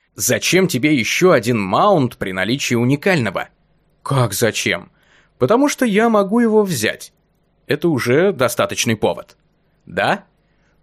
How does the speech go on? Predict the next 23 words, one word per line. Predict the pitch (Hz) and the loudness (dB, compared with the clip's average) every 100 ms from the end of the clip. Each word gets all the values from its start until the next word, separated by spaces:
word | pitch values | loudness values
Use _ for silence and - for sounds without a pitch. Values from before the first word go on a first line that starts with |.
| _ | _
Но | - 107 120 | -8 0 2
управляющий | 117 139 135 165 165 135 156 | 2 2 2 4 4 2 0
виверный | 123 131 156 160 147 | 0 2 2 2 2
амулет | 139 139 151 202 - | 2 2 4 2 0
достанется | 104 101 - 147 135 135 | -4 -2 -2 -2 0 -2
лишь | 131 - | -2 0
тому, | 131 135 196 | 0 2 0
кто | 185 - 92 | -2 -4 -2
нанесет | 98 104 113 - 147 | 0 0 0 0 -2
последний | - 156 185 180 202 | -2 0 0 2 2
удар», | 214 240 208 - _ _ _ | 2 2 0 -4 _ _ _
усмехнулся | - 101 87 90 104 104 - | -14 -8 -6 -4 -4 -4 -4
я | 95 117 | 0 0
максимально | 165 131 - 104 113 104 | 0 -2 -2 0 0 -2
глумливо | 98 104 95 151 165 98 - - | -4 -4 -2 0 0 -2 -6 -8
и | - | -2
указал | 101 104 98 147 143 | 0 0 0 2 2
рукой | 127 180 165 | 2 2 4
на | |
многочисленную | 131 117 104 - 180 170 151 135 113 | 2 0 0 -2 -4 -2 -2 0 -2
гвардию | 107 165 175 170 | 0 0 2 0
подземного | 156 127 104 113 110 104 104 | 0 -2 0 -2 0 0 -2
короля. | 101 98 85 62 | -2 -2 -4 -8